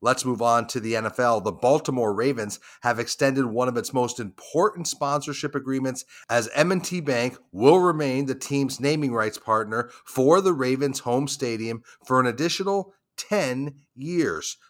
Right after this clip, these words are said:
through the two thousand thirty-seven N F L season.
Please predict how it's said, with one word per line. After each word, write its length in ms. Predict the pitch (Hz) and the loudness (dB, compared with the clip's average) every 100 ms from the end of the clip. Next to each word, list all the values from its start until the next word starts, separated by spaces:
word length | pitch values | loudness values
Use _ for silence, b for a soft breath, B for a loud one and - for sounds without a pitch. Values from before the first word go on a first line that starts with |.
| - | -4
through 260 | 151 165 | 0 2
the 100 | 147 | 2
two 320 | 139 - 190 | -2 -4 -4
thousand 600 | 175 170 147 151 143 135 | -4 0 2 2 0 -2
thirty-seven 800 | 139 151 151 143 - 156 127 123 - | -2 -2 0 -4 -2 0 0 -4 -6
N 160 | 123 135 | -6 -4
F 160 | 135 | 0
L 160 | 139 135 | 0 0
season. 540 | - 147 143 101 78 | -2 -4 -4 -6 -12